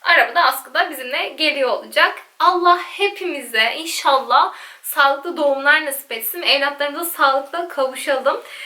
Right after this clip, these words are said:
Son kavuşma gerçekleştikten sonra hastaneden çıkarken de gide-, <laughs> şey yapma, kullanmak üzere bir, e, pusetimiz var. Üstüne de bir puset örtüsü. Tabii normalde <laughs> puset örtüsüz bu şekilde olacak.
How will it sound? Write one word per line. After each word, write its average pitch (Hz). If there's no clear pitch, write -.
Son 480
kavuşma 359
gerçekleştikten 320
sonra 294
hastaneden 262
çıkarken 285
de 381
gide-, 349
<laughs> -
şey 415
yapma, 349
kullanmak 392
üzere 339
bir, 403
e, 269
pusetimiz 320
var. 359
Üstüne 320
de 359
bir 427
puset 330
örtüsü. -
Tabii 311
normalde 320
<laughs> -
puset 339
örtüsüz 311
bu 285
şekilde 254
olacak. 302